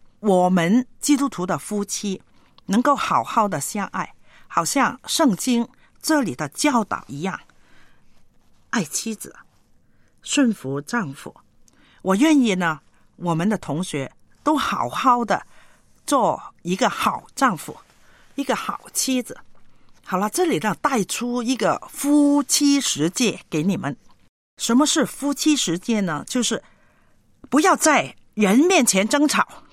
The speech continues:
第一诫。第二诫呢，就是不要在儿女面前争吵。第三诫，不要在对方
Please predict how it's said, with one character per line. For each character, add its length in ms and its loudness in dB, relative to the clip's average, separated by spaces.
第 180 0
一 60 2
诫。 260 -2
第 160 4
二 340 4
诫 280 2
呢， 220 0
就 140 2
是 220 2
不 160 0
要 180 4
在 240 0
儿 360 4
女 280 0
面 260 2
前 400 -4
争 180 4
吵。 260 -2
第 120 6
三 320 4
诫， 280 0
不 200 2
要 540 4
在 260 2
对 400 2
方 460 2